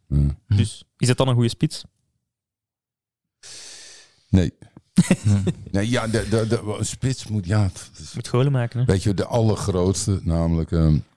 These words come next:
Speaker 1: Lewandowski, dat is toch een wonder, hè? Weet je, die
Speaker 2: Ja.
Speaker 1: gaat dan naar eindeloze rij doelpunten, gaat naar Barcelona. Ik denk, nou, het is toch even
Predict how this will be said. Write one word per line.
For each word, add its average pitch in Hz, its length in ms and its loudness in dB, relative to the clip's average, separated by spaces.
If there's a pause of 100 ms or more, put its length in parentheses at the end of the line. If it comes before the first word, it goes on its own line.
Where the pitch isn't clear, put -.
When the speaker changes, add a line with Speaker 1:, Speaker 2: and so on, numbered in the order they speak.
(420)
Speaker 1:
Lewandowski, 80 1000 -2
dat - 180 -20
is - 220 -12
toch - 260 -10
een - 180 -20
wonder, 73 440 -6
hè? - 220 -8
Weet 71 180 -6
je, 71 140 -8
die - 160 -6
Speaker 2:
Ja. 123 80 -2
Speaker 1:
gaat 82 260 0
dan 73 300 0 (520)
naar 78 340 0 (100)
eindeloze 92 1120 0
rij 85 280 0
doelpunten, 87 540 0
gaat 78 160 -4
naar 76 140 2
Barcelona. 82 880 -2
Ik 80 100 -2
denk, 82 180 -2
nou, 85 180 -4
het 90 140 -2
is - 100 -6
toch 90 240 2
even 85 240 -4